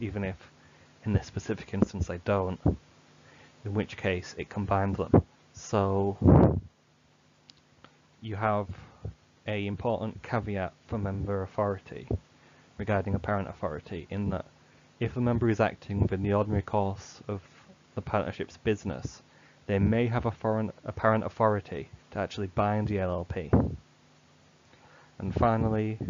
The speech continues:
a person ceases to be an agent of the L L P once they've ceased to be a member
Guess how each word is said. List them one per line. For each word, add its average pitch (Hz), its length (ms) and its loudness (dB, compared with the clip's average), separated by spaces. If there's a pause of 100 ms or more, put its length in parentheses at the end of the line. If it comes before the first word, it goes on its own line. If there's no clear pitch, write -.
(640)
a - 40 -14
person - 800 4
ceases 110 400 -8
to - 80 -14
be 110 120 -2
an 107 80 0
agent 104 360 -2
of 95 160 -8
the 101 120 -2
L 98 160 -2
L 95 100 -4 (100)
P 87 240 -10 (420)
once 95 220 -2
they've 101 140 -6
ceased - 380 -14
to - 80 -10
be 95 140 -6
a 95 80 -4
member 95 420 -4